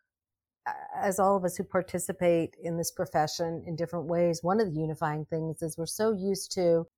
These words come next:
generating work or creating things and, and working together to make more things happen or be in the process of something, that that was, I think, one of the things that was such a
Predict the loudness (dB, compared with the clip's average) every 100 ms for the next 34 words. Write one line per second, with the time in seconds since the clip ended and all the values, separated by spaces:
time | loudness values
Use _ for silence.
0 | -4 2 4 4 0 -2 -6 -6 -2 -2
1 | -2 -10 -14 -2 2 4 4 2 -2 -4
2 | -4 -4 -6 -6 -8 -8 -10 -8 -8 -10
3 | -14 -18 -6 -4 -4 -6 -4 0 2 2
4 | 2 0 -2 0 2 4 4 0 0 0
5 | 0 0 -2 -2 -4 0 2 4 2 0
6 | -4 -4 -8 -10 -8 -8 -8 -8 -10 -12
7 | -20 -12 -2 4 6 4 0 0 0 -4
8 | -4 -2 -2 -2 -4 -4 -4 -4 -4 -6
9 | -4 -4 -2 -2 -4